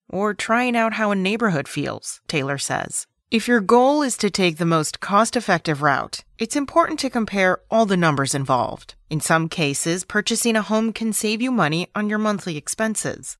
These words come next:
You may find that what you'll pay on a monthly mortgage is less than what you'd pay in rent for a comparably priced space, even as you're building equity, Taylor says. However,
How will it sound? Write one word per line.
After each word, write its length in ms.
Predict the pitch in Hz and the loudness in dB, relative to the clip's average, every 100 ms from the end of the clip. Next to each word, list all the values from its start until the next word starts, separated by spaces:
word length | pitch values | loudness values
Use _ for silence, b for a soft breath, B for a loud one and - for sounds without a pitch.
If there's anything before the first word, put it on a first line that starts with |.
| - | -6
You 200 | 170 262 | 2 4
may 160 | 294 | 4
find 500 | 294 190 147 143 147 - | 4 4 4 2 -2 -2
that 200 | 156 143 | -2 0
what 220 | 156 185 | 0 2
you'll 160 | 214 226 | 0 -2
pay 240 | - 170 | -2 -2
on 140 | 151 | 0
a 20 | 147 | 0
monthly 400 | 151 147 - 135 | 0 -2 -6 -4
mortgage 720 | 160 226 214 151 - - - | 2 2 2 0 -4 -10 -10
is 180 | - 180 | -6 -4
less 340 | 185 220 277 - | -4 -4 -4 -4
than 200 | 262 233 | -2 0
what 160 | 214 | 0
you'd 180 | 185 180 | -2 -6
pay 220 | - 180 | -2 0
in 100 | 156 | 0
rent 400 | 143 185 196 156 | 0 2 2 0
for 220 | - 160 | -2 -2
a 40 | 160 | -2
comparably 760 | - 147 - 214 214 170 165 | -2 -6 -2 0 0 2 0
priced 420 | 143 165 143 - - | -2 -4 -4 -4 -6
space, 640 | - 208 190 - - - _ - | -8 -4 -4 -4 -10 -12 _ 0
even 280 | 262 254 208 | 4 4 4
as 120 | 170 | 2
you're 100 | 165 | 2
building 340 | 165 147 143 | 2 2 2
equity, 440 | 160 - 151 123 - _ | 0 0 -2 -2 -10 _
Taylor 320 | - 160 135 | -2 0 0
says. 540 | 127 - 131 - - - _ - | -2 0 0 -2 -12 -16 _ -4
However, 580 | - 208 208 202 208 | 2 4 4 4 0